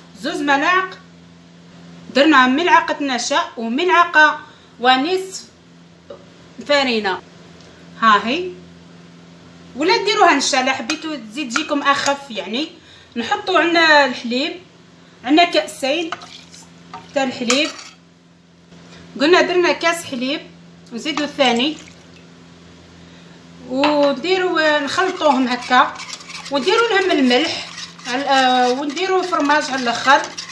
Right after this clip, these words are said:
ونديروا، آه، شويه زبده. نحطوا درك، آه،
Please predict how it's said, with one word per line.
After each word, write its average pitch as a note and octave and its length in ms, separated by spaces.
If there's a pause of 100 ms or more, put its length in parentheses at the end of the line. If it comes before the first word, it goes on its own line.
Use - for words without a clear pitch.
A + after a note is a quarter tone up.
(360)
ونديروا، G4+ 600
آه، F#4+ 240
شويه F4+ 260
زبده. A#3 520 (220)
نحطوا C4 420
درك، A3+ 240
آه، G#3+ 180